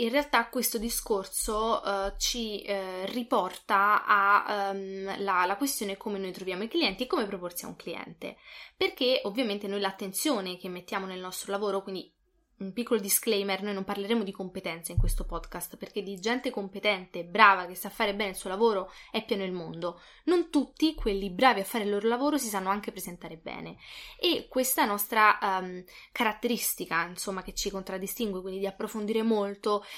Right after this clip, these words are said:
di essere un po' anche maniache in questo, e quindi prima di scrivere a una persona con cui vogliamo lavorare, come vi abbiamo detto tante volte, ci studiamo vita, morte e miracoli, sappiamo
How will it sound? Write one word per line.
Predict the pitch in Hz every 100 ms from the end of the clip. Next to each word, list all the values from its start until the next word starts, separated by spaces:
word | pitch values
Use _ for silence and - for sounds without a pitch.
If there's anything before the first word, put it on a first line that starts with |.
| -
di |
essere | 220 220 226
un |
po' | 214
anche | 233 226 226
maniache | 220 202 240 196 196
in | 190
questo, | 196 196 202
e |
quindi | - 240 208
prima | 269 277
di | 214
scrivere | - 233 214
a | 196
una | 190 190
persona | - 202 - - 240 185
con | 185
cui | -
vogliamo | 185 180 202
lavorare, | 190 180 214 208 175
come | 170 175
vi | 180
abbiamo | 180 175
detto | 180 180
tante | 190 175 190
volte, | 208 196 190 170 - - _
ci | -
studiamo | 240 233 226 214
vita, | 220 214
morte | 208 208 202
e |
miracoli, | 190 214 202 196 180
sappiamo | - 180 - 185 185 180 185